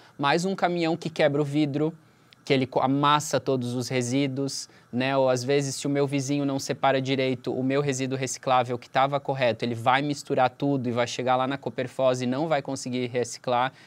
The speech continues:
aí o, o caminhão tem que voltar lá, recolher e mandar pro aterro. Então, as duas frentes de atuação é educação ambiental de qualidade,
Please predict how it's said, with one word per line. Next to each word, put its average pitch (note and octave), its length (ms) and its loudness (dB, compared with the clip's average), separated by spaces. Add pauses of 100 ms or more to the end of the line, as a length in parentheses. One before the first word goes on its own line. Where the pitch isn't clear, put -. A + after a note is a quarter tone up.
(220)
aí A#2 200 0
o, B2+ 100 0
o - 140 -6
caminhão B2 300 -4
tem C#3 220 0
que C#3+ 80 -8
voltar C3+ 240 0
lá, B2+ 120 4
recolher B2+ 400 -2
e B2+ 40 0
mandar B2 400 0
pro C3 160 -4
aterro. G#2 440 -4 (440)
Então, D#3 240 2
as D3+ 120 2
duas F3+ 360 2
frentes D#3+ 520 -2
de C#3 60 0
atuação C3+ 560 -2
é A#2 140 2
educação A#2+ 500 -2
ambiental E3+ 420 -2
de B2+ 120 -2
qualidade, A#2 760 2